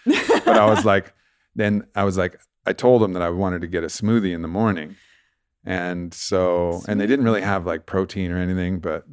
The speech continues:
Speaker 2: they had, like, avocado. And I was like, and they had coconut oil. And so I was like, "Extra coconut oil, please," on one of my notes. <laughs> And they gave me a shake that must have just had a whopper of coconut oil. And I was like, "This is pretty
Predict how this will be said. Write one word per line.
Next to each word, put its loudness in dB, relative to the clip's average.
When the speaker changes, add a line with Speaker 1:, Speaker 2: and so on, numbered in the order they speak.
Speaker 2:
they -6
had, -8
like, -8
avocado. -2
And -4
I -4
was -6
like, -8
and -6
they -2
had -12
coconut -2
oil. -6
And -12
so -8
I -2
was -10
like, -10
"Extra -2
coconut -2
oil, -2
please," -6
on 0
one 0
of 2
my 0
notes. -2
<laughs> -
And -6
they 0
gave 2
me 6
a 2
shake 0
that -4
must -2
have -4
just -4
had -2
a -6
whopper -4
of -14
coconut -2
oil. -6
And -10
I -12
was -12
like, -12
"This -10
is -8
pretty -4